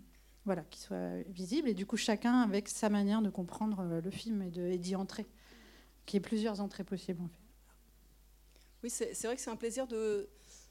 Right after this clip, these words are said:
Speaker 2: de vous voir quand on est de ce côté-là de, de la scène, parce qu'on voit effectivement que toutes ces, que nous sommes plusieurs générations à avoir vu ce film et probablement, euh,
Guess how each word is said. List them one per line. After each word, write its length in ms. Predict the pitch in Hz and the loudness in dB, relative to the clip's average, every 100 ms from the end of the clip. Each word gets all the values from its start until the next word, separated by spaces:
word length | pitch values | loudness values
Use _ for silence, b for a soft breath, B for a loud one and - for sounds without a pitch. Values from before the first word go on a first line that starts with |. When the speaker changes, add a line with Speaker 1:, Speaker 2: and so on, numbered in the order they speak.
| B | B
Speaker 2:
de 80 | 196 | -6
vous 140 | 202 208 | -4 -2
voir 220 | 233 226 | -2 -2
quand 160 | 208 | -6
on 60 | 208 | -4
est 100 | 190 | -4
de 100 | 202 | -6
ce 80 | 208 | -6
côté-là 400 | 233 220 214 226 | -6 -2 -2 -2
de, 280 | 202 185 175 | 0 -2 -2
de 140 | 196 | 0
la 160 | 196 196 | 0 -2
scène, 280 | - 262 | -2 -4
parce 200 | 269 202 | -4 -8
qu'on 120 | - 190 | -6 -2
voit 200 | 240 262 | 0 -2
effectivement 520 | - 208 196 208 240 | -4 -10 -10 -10 -10
que 140 | 240 | -8
toutes 240 | 190 - - | -8 -8 -8
ces, 340 | 202 185 180 B B B B - | -4 -2 -4 B B B B -10
que 80 | 202 | -6
nous 100 | 190 | 0
sommes 240 | 269 269 | 2 2
plusieurs 320 | 262 196 220 | 0 -2 -2
générations 540 | 208 214 208 202 - 233 | -2 -4 -4 -6 -6 -6
à 40 | |
avoir 160 | 190 185 | -6 -6
vu 120 | 196 | -6
ce 160 | - | -10
film 260 | 202 - 262 | -10 -8 -8
et 60 | 214 | -8
probablement, 640 | 214 196 190 185 208 220 | -8 -8 -8 -10 -10 -8
euh, 160 | 185 | -8